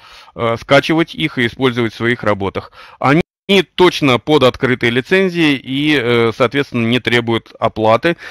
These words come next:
Самое главное, что если вы на основе этого, э, звукового отрывка, э, сделаете какой-то ви-, э, визуальный файл и...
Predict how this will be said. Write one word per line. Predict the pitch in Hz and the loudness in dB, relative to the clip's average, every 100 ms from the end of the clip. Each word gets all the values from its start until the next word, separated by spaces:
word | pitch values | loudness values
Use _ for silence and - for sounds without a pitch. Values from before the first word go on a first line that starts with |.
| - | -4
Самое | - 175 160 135 | 4 6 6 6
главное, | 147 156 147 131 | 6 6 4 2
что | - | 0
если | 135 151 139 | 0 0 0
вы | 135 139 | 0 2
на | 127 | 2
основе | - 147 135 131 | 0 0 2 2
этого, | 135 - 120 110 - - - | 0 2 2 2 -2 -20 -10
э, | - 117 120 120 120 | -2 4 6 6 4
звукового | 120 135 147 143 147 131 | 2 2 4 6 8 6
отрывка, | 127 143 131 - 110 104 - | 6 4 2 0 0 0 -2
э, | 113 107 110 110 107 | -4 -2 0 -2 0
сделаете | 143 131 123 - 123 113 | 2 2 2 0 -2 0
какой-то | 123 139 123 117 | -2 -2 -2 -4
ви-, | 120 | -4
э, | 131 117 117 113 - - - - | -4 0 0 0 -2 -14 -20 -16
визуальный | 127 135 151 151 131 131 | -4 2 6 6 6 2
файл | - 127 117 | 4 4 4
и... | - 131 127 | 0 -2 0